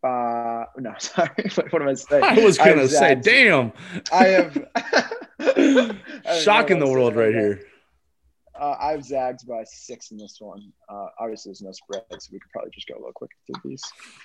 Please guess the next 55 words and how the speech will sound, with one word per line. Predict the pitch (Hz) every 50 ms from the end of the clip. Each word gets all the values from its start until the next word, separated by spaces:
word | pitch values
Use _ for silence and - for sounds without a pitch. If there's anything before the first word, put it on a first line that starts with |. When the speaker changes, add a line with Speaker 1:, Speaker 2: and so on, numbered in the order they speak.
| _ _
Speaker 2:
I | - 135
mean, | 160 160
Speaker 1:
But, | 156 139
yeah, |
I |
have | 143 175
Speaker 2:
honestly, | 185 - - 185 165
right | 147 151 151
Speaker 1:
Zags | 135 139
Speaker 2:
now, | 143 151
Speaker 1:
by | 147
Speaker 2:
the | 131
first | 123 - 160 156 147 -
Speaker 1:
six. | 156 151 143
Speaker 2:
thing, | 135
the | 135 135
first | 131 - 180 170 -
thing | 175 151 135
I'm | 127 117
saying | 107 135 127 120 117
on | 107 98
shot | 98 - 123 120 117
quality | - 127 127 123 120 117 123 120
is | 107 98 92 98
that, | 98 90
like, | 98 98 95 95 92 - - _ _ _ _ _ _ _ _ _ _ _ _ _ _ _ _ _ _ _ _ _ _ _ _ _ _ _ _ -
we | 117 117
didn't, | 123 123 113 110 104 - _ _ _ _ -
I | 107 123
don't | 127 123
know | 120 117
how | 120
many | 117 113 110 98
upsets | - 110 120 - - 104 85 - -
we | 87 80
picked. | - - 76 - _ - 64
Like, | 69 67 62 _ - - _ _ _ _ _ _ _ _ _ _ _ _ _ _ _ _ _ _ _ _ _ _ _ -
no, | 98 98 98 98 98 95 - -
Speaker 1:
No, | - 196
Speaker 2:
I | 233
mean, | 214 180
Speaker 1:
there's | 175 - -
Speaker 2:
the, | 160 175
Speaker 1:
no | - - - _ _ _ _ _
Speaker 2:
the | - 123
best | 120 143 143 143 139 -
double | 143 127 131
digit | 127 123 123 123
Speaker 1:
Is | 190 190
it, | 226
I'm | - -
Speaker 2:
upset | 226 220 131 123 117
was | 113 113 113 110
a | 104
ten, | 98 - 127 120 113 95 90 90 90